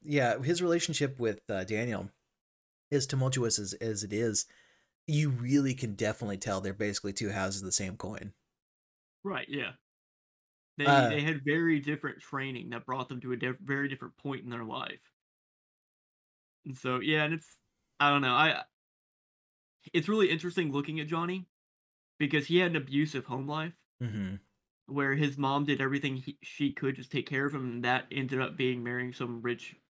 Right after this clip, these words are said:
Speaker 2: dude that was abusive. And he just wanted to escape it, so he went to karate.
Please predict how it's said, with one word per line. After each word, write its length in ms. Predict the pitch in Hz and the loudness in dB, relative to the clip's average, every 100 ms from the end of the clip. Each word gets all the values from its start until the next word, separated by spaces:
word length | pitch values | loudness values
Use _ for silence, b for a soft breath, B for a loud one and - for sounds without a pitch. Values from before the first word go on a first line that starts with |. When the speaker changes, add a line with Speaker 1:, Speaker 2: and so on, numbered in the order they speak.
| - | -4
Speaker 2:
dude 240 | 135 135 | -2 0
that 120 | 123 110 | -2 -6
was 120 | 120 | -8
abusive. 560 | - 123 123 147 143 - _ _ _ _ _ | -8 -6 -4 -6 -8 -16 _ _ _ _ _
And 400 | 135 135 131 123 - - | 2 4 4 0 -6 -6
he 100 | 110 | -4
just 180 | 131 | -2
wanted 160 | 147 139 | 0 2
to 60 | 123 | 0
escape 360 | - 170 - | 2 2 4
it, 180 | 139 151 | 2 0
so 100 | 135 | -2
he 100 | 131 | -2
went 200 | 131 127 | -2 -4
to 280 | - 131 120 - - | -2 -2 -2 -8 -6
karate. 600 | 160 143 156 190 131 165 | 0 2 4 2 -2 -6